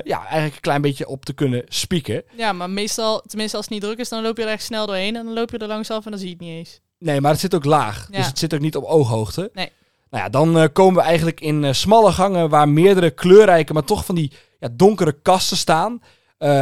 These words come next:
Speaker 1: en voordat we deze ruimte ingaan, knappen er rechts van ons wat kabels.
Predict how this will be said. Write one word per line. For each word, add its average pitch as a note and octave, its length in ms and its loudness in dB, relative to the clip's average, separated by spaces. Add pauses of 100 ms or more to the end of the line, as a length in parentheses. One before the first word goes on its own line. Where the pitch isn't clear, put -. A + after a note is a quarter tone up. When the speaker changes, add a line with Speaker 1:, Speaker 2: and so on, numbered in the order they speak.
Speaker 1:
en D3 120 -2
voordat A3 320 8
we F3+ 80 -4
deze E3 220 2
ruimte D#3 220 2
ingaan, F3+ 420 0
knappen E3+ 380 0
er C3+ 160 0
rechts F#3+ 240 2
van F#3+ 80 -4
ons D3+ 100 0
wat - 160 -8
kabels. A3 600 0